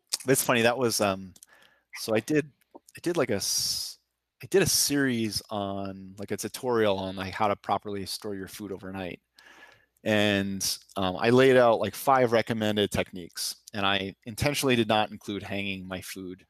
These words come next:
as one of them. And I just sort of threw it out there that, um,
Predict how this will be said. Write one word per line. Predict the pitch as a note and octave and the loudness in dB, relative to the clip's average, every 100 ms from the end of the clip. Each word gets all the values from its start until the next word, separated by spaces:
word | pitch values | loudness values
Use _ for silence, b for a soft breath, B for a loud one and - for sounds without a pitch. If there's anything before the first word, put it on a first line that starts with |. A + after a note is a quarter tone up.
| _ | _
as | G2 G2 | -16 -14
one | G2 G2 | -12 -10
of | F#2 | -8
them. | F2 F#2+ - b b b b b - | -8 -10 -18 b b b b b 0
And | A2 | 2
I | |
just | B2+ D#3+ | 2 2
sort | E3 B2 | 4 2
of | |
threw | - C3 A#2+ | 2 2 4
it | |
out | G#2 G#2 - | 4 2 0
there | F#2 F#2 | -2 0
that, | F2+ F2+ F2 _ - | -2 -4 -6 _ -12
um, | F#2+ F#2 F2+ | -12 -12 -16